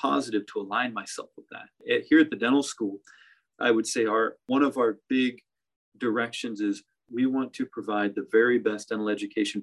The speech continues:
possible, which every dental school in the country is gonna say that, right?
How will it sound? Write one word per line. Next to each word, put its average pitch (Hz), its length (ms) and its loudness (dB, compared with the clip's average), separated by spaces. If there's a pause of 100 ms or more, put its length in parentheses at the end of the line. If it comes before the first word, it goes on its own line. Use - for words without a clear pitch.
possible, 147 600 0 (300)
which 139 160 2
every 170 200 4
dental 139 220 2
school - 220 -6
in 110 60 -4
the 107 60 -6
country - 300 -8
is 101 60 -18
gonna - 160 -10
say 117 240 4
that, 92 200 -8
right? 110 260 0